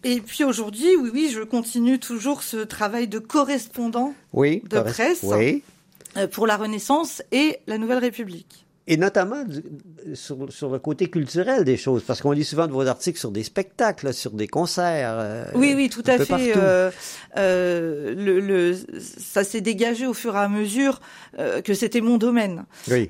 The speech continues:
Speaker 1: euh, où je me sentais à l'aise. Euh, effectivement, tout ce qui est culturel, que ce soit, euh, euh, patrimoine, exposition, musique.
Speaker 2: Mhm.
Speaker 1: Euh, aujourd'hui, j'arrive à maîtriser, euh, un petit peu, euh, tous ces domaines-là, et effectivement, pour La Renaissance, c'est essentiellement, euh,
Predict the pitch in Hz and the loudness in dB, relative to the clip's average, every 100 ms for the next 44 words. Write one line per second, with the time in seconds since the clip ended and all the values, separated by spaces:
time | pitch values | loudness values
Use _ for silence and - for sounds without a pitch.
0 | 202 190 180 175 165 170 185 185 180 202 | 0 0 0 0 -2 -2 -4 -2 -2 -4
1 | 180 208 180 170 220 254 262 214 190 180 | -2 2 4 4 4 4 2 2 0 2
2 | 180 175 175 175 170 170 175 165 208 247 | 2 2 0 -2 -2 -2 -4 -6 0 0
3 | 240 233 - 208 196 190 170 202 202 247 | 0 -6 -6 -6 -6 -6 -6 -2 2 4
4 | 247 208 180 196 - 208 196 196 185 170 | 2 -2 -10 -10 -10 -4 0 2 2 2
5 | 165 165 - - - - 165 156 156 156 | 0 -2 -8 -20 -18 -4 -2 0 -2 -2
6 | 156 170 - 180 190 220 208 180 - 180 | -2 -2 -2 -4 0 0 0 -6 -6 -6
7 | 160 170 - 233 233 226 226 190 180 170 | -6 -10 -8 -2 0 2 2 2 0 -2
8 | 208 247 - - 90 117 147 - 185 175 | -2 -2 -2 -12 -10 -10 -12 -4 0 2
9 | 165 - 185 180 185 196 247 208 175 202 | 0 0 -2 0 -2 0 2 2 0 0
10 | 180 180 185 - 196 185 226 226 196 165 | 0 0 -4 -4 -6 -2 -2 0 2 0
11 | - 196 185 185 175 240 208 180 - 214 | -2 -6 -8 -10 -2 0 0 -2 -4 -8
12 | - 190 185 185 202 220 226 208 170 165 | -4 0 0 0 2 2 2 0 0 -2
13 | 165 165 - - 190 180 165 156 165 160 | -4 -8 -16 -12 -12 -10 -8 -6 -8 -10
14 | 202 202 165 170 180 - 165 165 180 175 | -10 -10 -8 -8 -10 -12 -12 -10 -10 -12
15 | 180 | -14